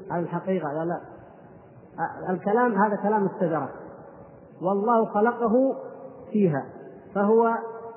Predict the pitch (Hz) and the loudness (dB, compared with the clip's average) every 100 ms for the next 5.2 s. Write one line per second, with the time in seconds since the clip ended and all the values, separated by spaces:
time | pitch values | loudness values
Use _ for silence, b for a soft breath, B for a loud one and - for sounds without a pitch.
0 | - 175 240 254 220 277 277 - 180 185 | -4 2 4 4 4 2 0 0 2 4
1 | 190 196 - - - - 180 202 190 180 | 4 2 -4 -12 -16 -8 -2 0 0 0
2 | 196 226 180 196 214 190 190 180 190 175 | 0 2 2 2 2 0 -2 0 0 0
3 | 180 190 240 233 - - 185 190 185 175 | 0 4 2 2 -6 -4 0 4 4 4
4 | 190 180 180 175 165 170 160 156 - 139 | 0 -2 -4 -2 -2 0 -2 -4 -4 -4
5 | 123 | -4